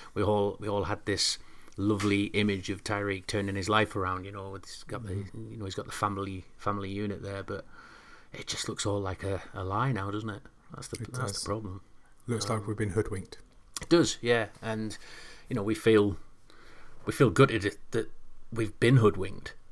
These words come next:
Speaker 1: but
Speaker 2: Mm-hmm.
Speaker 1: more importantly, we, we feel more gutted for what's been happening to his kid.
Speaker 2: Yeah, hundred percent. That's the most important thing
Speaker 1: Yeah.
Speaker 2: here.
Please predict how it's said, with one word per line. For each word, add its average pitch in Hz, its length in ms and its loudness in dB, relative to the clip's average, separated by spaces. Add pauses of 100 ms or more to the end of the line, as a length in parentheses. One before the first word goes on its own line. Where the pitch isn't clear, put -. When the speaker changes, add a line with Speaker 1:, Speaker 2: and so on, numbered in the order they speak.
(140)
Speaker 1:
but 107 260 4
Speaker 2:
Mm-hmm. - 480 -6
Speaker 1:
more 113 160 8
importantly, 101 420 2
we, 101 140 -4 (340)
we 117 100 2
feel 104 240 4
more 101 220 0
gutted 101 260 -4
for 98 360 -4 (100)
what's 101 260 -8
been 98 140 -6
happening 95 340 -8
to 101 100 -10
his 95 120 -8
kid. 110 240 -4 (400)
Speaker 2:
Yeah, 95 280 -2
hundred 101 280 -4
percent. - 300 -4
That's 107 200 4
the 107 100 -2
most 101 280 0
important 92 460 -6
thing 104 80 2
Speaker 1:
Yeah. 107 160 4
Speaker 2:
here. 90 220 -6